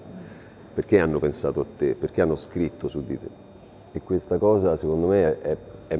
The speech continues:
è straordinaria, perché semplicemente dà la possibilità di approfondire molto di più quello, quello che andrai a fare sul, sul set. Abbiamo lavorato con una confidenza, un dialogo, una fiducia e una stima reciproca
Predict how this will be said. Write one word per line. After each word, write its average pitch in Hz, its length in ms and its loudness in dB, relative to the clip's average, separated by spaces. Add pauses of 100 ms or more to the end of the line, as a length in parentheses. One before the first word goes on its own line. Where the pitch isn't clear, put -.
(120)
è 80 100 -2
straordinaria, 85 640 2
perché 80 280 2
semplicemente 87 600 2
dà 80 140 6
la 80 100 4
possibilità 82 480 0
di 82 80 2
approfondire 76 640 -2
molto 78 300 -2
di 69 120 -6 (100)
più 65 180 -6
quello, 67 280 -4 (480)
quello 73 140 0
che 73 80 0
andrai 73 180 -2
a - 20 -4
fare 76 240 -2
sul, 71 320 -4 (1040)
sul - 300 -6
set. 65 640 -4 (280)
Abbiamo 107 300 4
lavorato 113 500 6
con 95 140 4
una 95 180 6
confidenza, 98 720 2
un 90 120 4
dialogo, 92 680 6
una 85 260 4
fiducia 92 800 4
e 87 60 10
una 85 260 6
stima 98 580 2
reciproca 85 1200 2